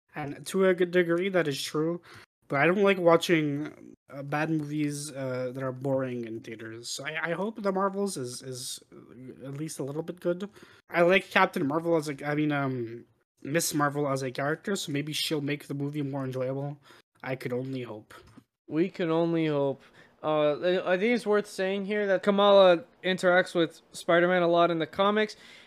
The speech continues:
Speaker 2: but, uh, we, we've got nothing for Spider-Man, uh, for Phase five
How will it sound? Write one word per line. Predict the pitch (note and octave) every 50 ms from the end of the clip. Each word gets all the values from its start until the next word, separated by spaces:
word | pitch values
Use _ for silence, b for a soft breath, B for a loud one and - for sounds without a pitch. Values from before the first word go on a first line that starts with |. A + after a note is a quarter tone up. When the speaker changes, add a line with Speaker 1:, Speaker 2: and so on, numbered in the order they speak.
| B B -
Speaker 2:
but, | E3 F3+ G3+ G3+ G3+ - -
uh, | A3 G#3 G#3 G#3 G#3+
we, | F#3+ F#3+ A#3+ B3 A#3 D#3+
we've | G3+ A3+ B3 B3 A3+
got | C#4 C4+ C4 B3+ G3
nothing | F3 E3+ D#3+ D#3+ D#3 D#3+ D#3+ F3 A3+ B3+ - - E4 F4 F4 F#4 F#4+ - _ _ _ _
for | - - G#3+ G#3+ G#3+
Spider-Man, | G#3+ G#3+ - G3+ G#3 A3+ A3+ A#3+ A#3+ B3 B3+ B3+ B3+ B3+ C4 A#3 -
uh, | - F#3 F#3 F#3 F#3 F#3
for | F3 - F#3+ F3+
Phase | - - G3+ G3 G3 G3
five | - - - F#3 F#3 F#3 G3 G#3 G#3 G#3+ A3+ G#3 -